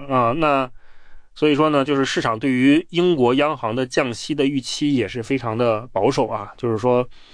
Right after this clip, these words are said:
到明年年底啊，可能也就只有两次二十五、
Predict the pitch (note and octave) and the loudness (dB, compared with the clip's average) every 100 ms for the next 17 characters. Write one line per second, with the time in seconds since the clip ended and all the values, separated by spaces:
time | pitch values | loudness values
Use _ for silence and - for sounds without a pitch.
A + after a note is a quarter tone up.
0 | - - - - - D3 B2 C3 E3 D3 | -20 -20 -20 -6 0 2 2 0 2 2
1 | D3+ A#2+ E3 D3 G#2+ B2 G#2+ - - - | 4 2 0 -2 -4 -2 -4 -6 -20 -20
2 | - - A2+ C3 B2+ C3+ B2 A#2+ C3 D3 | -20 -6 -2 2 2 2 0 2 4 4
3 | C#3 G2+ G2+ - - F3+ B2 A2+ - - | 2 0 -4 -12 -4 0 0 -2 -14 -20
4 | - C#3+ B2+ - A#2+ G2+ | -4 0 0 -2 -8 -10